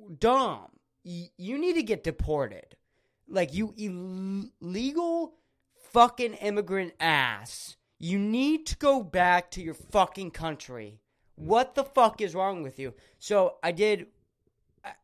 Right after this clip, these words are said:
as any rational human being does, I, I, you know, showed up at his house,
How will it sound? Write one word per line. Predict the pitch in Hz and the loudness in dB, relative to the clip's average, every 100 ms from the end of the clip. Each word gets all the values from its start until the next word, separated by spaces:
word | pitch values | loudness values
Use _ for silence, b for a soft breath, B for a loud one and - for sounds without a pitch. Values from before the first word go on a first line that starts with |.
| _ _ _ _ _ _ - | _ _ _ _ _ _ -4
as | 185 165 | -2 0
any | 220 214 208 | -2 -2 -4
rational | 160 170 175 - 185 160 147 | -2 -2 -4 -10 -10 -10 -10
human | 160 156 151 | -10 -8 -8
being | 135 156 135 | -8 -8 -4
does, | 139 135 123 b b b b _ - | -2 -2 -2 b b b b _ -8
I, | 160 165 - | -6 -6 -8
I, | 165 165 _ _ _ _ _ _ - | -6 -6 _ _ _ _ _ _ -14
you | 151 | -10
know, | 135 | -10
showed | 127 - 185 190 | -10 -4 0 2
up | 214 | 0
at | 226 196 | -2 -2
his | 214 190 | -6 -4
house, | 139 123 151 - | -4 -4 -8 -14